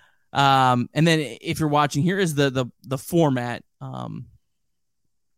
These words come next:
with the six teams. So that's gonna be interesting. And also, I, I guess maybe something fascinating will be to watch is, uh, if there's teams fighting for the second or third seed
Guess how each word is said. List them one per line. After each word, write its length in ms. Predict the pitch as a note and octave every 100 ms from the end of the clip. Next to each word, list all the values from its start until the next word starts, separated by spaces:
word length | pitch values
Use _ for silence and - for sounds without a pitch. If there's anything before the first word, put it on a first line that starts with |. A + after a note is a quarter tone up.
| _ _ -
with 200 | C#3+ -
the 80 |
six 260 | - D3+ -
teams. 360 | - C#3 C3 -
So 120 | C#3+
that's 220 | D3 F#3
gonna 160 | F3+ D3+
be 100 | D3
interesting. 300 | C3+ D3+ B2+
And 100 | E3
also, 320 | C4 - E3 E2+ - _ _ -
I, 120 | D3+ -
I 120 | D#3
guess 420 | D3 A#3+ - -
maybe 340 | D3 D#3+ F#3+ G3+
something 280 | F#3+ F3 E3
fascinating 360 | E3+ E3+ D#3+
will 100 | D3+
be 100 | D3+
to 60 | C#3+
watch 340 | C#3 C#3+ -
is, 260 | C3+ B2+ - _ _ _ -
uh, 200 | B2+ B2 -
if 200 | A#2 B2+
there's 160 | C3+
teams 200 | - D3+
fighting 360 | - C#3+ C#3+ C3
for 260 | - C3+
the 160 | B2 B2+
second 400 | - D3+ - D3
or 80 | C#3
third 360 | - E3 G#3+ G#3+
seed 420 | - C3+ B2+